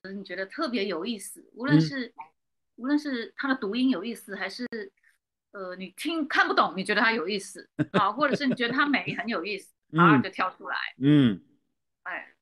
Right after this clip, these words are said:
Speaker 2: 嗯。
Speaker 1: 对啊。
Speaker 2: OK。
Speaker 1: 就，就想在这里头让大家
Speaker 2: 嗯。
Speaker 1: 接触，接触，就是这种瑰宝啊。
Speaker 2: 嗯，
Speaker 1: 嗯。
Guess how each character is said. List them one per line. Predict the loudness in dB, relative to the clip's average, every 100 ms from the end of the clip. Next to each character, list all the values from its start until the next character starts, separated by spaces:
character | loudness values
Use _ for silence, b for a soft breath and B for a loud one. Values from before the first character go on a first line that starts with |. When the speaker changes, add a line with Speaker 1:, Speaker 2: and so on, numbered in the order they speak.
| _ _ -16
Speaker 2:
嗯。 | -8
Speaker 1:
对 | 0 2
啊。 | 0 -4 _ _ _
Speaker 2:
OK。 | -10 -8 -2
Speaker 1:
就， | -2 -2 -4 -20 _ -6
就 | -6
想 | 0 0
在 | 2
这 | 0 0
里 | -2 -2
头 | 0 0 0 _ b b
让 | 4
大 | 4 4
家 | 4 2
Speaker 2:
嗯。 | -2 _ -20 -20 _ _ _ _ -6
Speaker 1:
接 | -2 -2
触， | -2 -8 _ _ _ _ _ _ _ _ _ _ _ _
接 | -8 -6
触， | -6
就 | -14 -14 -12
是 | -8
这 | -2 -2
种 | -2 0
瑰 | 2 4
宝 | 4 4 2
啊。 | -2 -6 _ _
Speaker 2:
嗯， | 6 8 10 8 6 0
Speaker 1:
嗯。 | 0 2 2